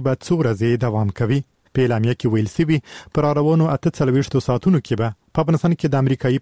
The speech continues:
پوځیانو شمیر نږدې شپږو زرو ته زیات سي چې ماموریت به یې تر ډیره د دغو چارو پر اسانتیا متمرکز وي. په کابل کې د امریکا د سفارت ټول کارکوونکي د کابل نړیوال هوایي ډګر ته لیږدول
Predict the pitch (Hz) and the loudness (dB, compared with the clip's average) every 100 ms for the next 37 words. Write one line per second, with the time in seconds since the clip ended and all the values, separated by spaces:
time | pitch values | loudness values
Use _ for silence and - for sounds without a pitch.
0 | 127 110 123 120 - 135 170 - - - | -2 0 0 0 0 2 2 -2 -10 -4
1 | 139 139 123 139 151 156 - 156 131 104 | 0 0 2 0 0 -4 -2 -2 0 0
2 | 117 117 120 107 113 107 - 110 - 117 | 0 0 -2 -2 -2 -2 -2 -4 -2 -4
3 | - - 120 117 113 123 147 147 143 143 | -4 -2 0 2 2 0 0 0 0 0
4 | - - - 147 131 156 156 151 _ _ | -6 -16 -4 -2 2 2 2 -2 _ _
5 | - 131 165 151 - 143 143 - 131 143 | -2 0 2 0 0 0 0 0 -2 -2
6 | 113 - 113 107 117 113 113 113 113 107 | -4 0 -2 0 0 0 0 0 0 -2
7 | 110 - 113 95 117 131 _ _ _ _ | -4 -2 -4 0 -2 -2 _ _ _ _
8 | _ _ _ _ _ _ - - - - | _ _ _ _ _ _ -20 -20 -20 -6
9 | - 170 180 190 175 170 170 160 175 165 | 0 2 2 2 0 2 0 0 0 0
10 | 165 160 156 147 143 190 190 135 117 127 | 0 0 0 -2 0 0 0 -4 -2 0
11 | 120 120 - 113 120 127 117 139 175 139 | 0 0 -2 -2 0 -2 0 -2 -2 0
12 | 131 123 123 135 92 127 123 127 110 139 | 2 2 0 -2 -2 0 2 0 0 0
13 | 151 131 117 110 110 107 | 0 0 0 0 0 -2